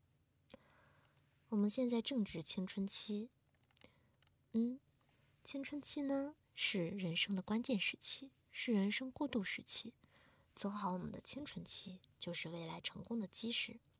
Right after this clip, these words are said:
那在座的同学们呢，有的已经进入了青春期，有的呢，马上就要步入青春期了。青春期有三个阶段，早期呢，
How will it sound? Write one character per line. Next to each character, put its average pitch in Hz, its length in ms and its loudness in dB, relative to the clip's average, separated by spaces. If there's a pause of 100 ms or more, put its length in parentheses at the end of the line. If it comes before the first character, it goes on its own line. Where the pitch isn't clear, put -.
(580)
那 294 140 -6
在 269 200 0
座 262 120 -2
的 226 80 0
同 185 220 -4
学 175 160 -4
们 170 220 -2
呢， 175 240 -6 (340)
有 - 160 -4
的 - 280 -8 (120)
已 185 220 -8
经 240 200 -2
进 247 240 0
入 180 140 -6
了 - 140 -10
青 - 160 -4
春 220 200 -14
期， - 240 -8 (540)
有 185 160 2
的 226 140 2
呢， 247 260 2 (140)
马 - 260 -2
上 359 300 4
就 208 120 2
要 170 140 2
步 170 220 -6
入 160 120 -4
青 160 220 -2
春 175 180 -8
期 - 220 4
了。 165 160 -8 (800)
青 - 160 -2
春 285 180 2
期 - 140 6
有 185 100 4
三 240 220 -2
个 254 80 -2
阶 - 180 0
段， - 160 -8 (1040)
早 185 220 0
期 - 220 4
呢， 240 320 2